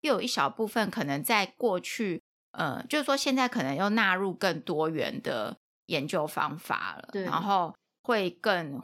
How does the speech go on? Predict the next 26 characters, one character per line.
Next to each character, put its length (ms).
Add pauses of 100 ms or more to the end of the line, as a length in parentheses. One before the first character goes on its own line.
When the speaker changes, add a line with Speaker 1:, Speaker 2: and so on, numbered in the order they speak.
Speaker 1:
活 160
泼 280
一 20
点， 160
毕 140
竟 180
说 220
网 300
络 260
啊 220
什 140
么 120
这 120
些 200
各 180
式 140
各 140
样 180
的 60
工 280
具 220
又 260
出 360
现 360
了 80
嘛。 160